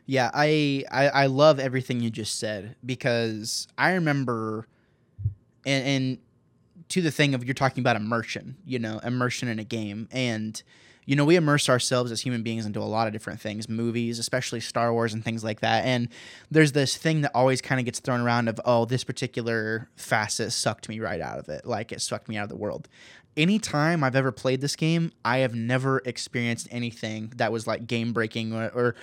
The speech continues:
or made me feel like I'm in a game. Like, I am, I am experiencing Aloy's story. Like, in, like, in a sense, like, you know, it didn't happen, but it feels like it did happen.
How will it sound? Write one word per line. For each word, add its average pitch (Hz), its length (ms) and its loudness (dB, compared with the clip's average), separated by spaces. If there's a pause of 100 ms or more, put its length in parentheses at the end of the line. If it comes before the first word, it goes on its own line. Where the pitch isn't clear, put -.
(200)
or 147 120 2
made 165 240 4
me 156 100 2
feel 147 480 2
like 123 500 0 (580)
I'm 135 200 6
in 135 160 0
a 131 60 2
game. 110 540 -4
Like, 123 220 2
I 131 160 6 (120)
am, 131 480 -2
I 139 140 4
am 143 280 2
experiencing 120 920 -2
Aloy's 117 440 0
story. 107 560 -4
Like, 113 200 0
in, 117 300 -2
like, 120 220 -2
in 147 140 -2
a 139 80 2
sense, 170 300 0
like, 131 160 2
you 156 80 2
know, 170 240 6
it 135 100 0
didn't 143 240 4
happen, 117 520 -2 (280)
but 131 80 0
it 117 80 4
feels 151 360 2
like 120 140 2
it 113 120 -2
did 117 180 -2
happen. 107 500 -10